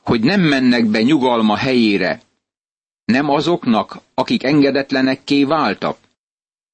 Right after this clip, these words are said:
Látjuk is, hogy nem mehettek be hitetlenségük miatt. Zsidókhoz írt levél, harmadik rész, tizenhetedik, tizennyolcadik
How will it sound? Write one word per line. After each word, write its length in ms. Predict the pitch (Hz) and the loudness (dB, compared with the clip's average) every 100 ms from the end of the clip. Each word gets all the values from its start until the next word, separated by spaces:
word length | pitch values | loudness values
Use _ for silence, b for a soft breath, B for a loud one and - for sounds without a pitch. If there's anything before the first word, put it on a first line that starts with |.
| _ _ _ _ _ _ _ _ _ | _ _ _ _ _ _ _ _ _
Látjuk 600 | 131 185 185 - 123 117 | -2 -2 -4 -2 -2 0
is, 200 | 131 - | 0 0
hogy 180 | 131 117 | 0 0
nem 160 | 190 | 2
mehettek 600 | 180 135 123 113 - 117 | 2 2 0 -4 -4 -2
be 120 | 101 | 0
hitetlenségük 1000 | 113 160 147 117 113 107 - 107 98 104 | -2 -2 -2 -2 -2 0 0 0 0 -2
miatt. 460 | - 113 76 - _ _ _ _ _ _ _ _ _ _ | 0 -2 -2 -6 _ _ _ _ _ _ _ _ _ _
Zsidókhoz 640 | - 104 113 135 131 131 120 | -4 0 2 0 -2 -4 0
írt 200 | 131 - | -2 0
levél, 480 | 120 120 131 139 - _ _ _ | -2 0 0 0 -4 _ _ _
harmadik 580 | - 123 117 120 120 - | -2 0 0 0 -2 0
rész, 400 | 120 131 131 - _ _ _ _ _ _ | 0 0 -2 -6 _ _ _ _ _ _
tizenhetedik, 1040 | - 120 127 123 123 127 120 120 135 - - _ _ | -4 -2 0 -2 -4 -4 -2 -2 -2 -6 -20 _ _
tizennyolcadik 1000 | - 113 127 123 127 127 - 123 131 - | -4 -2 2 2 2 0 -2 -2 -2 -4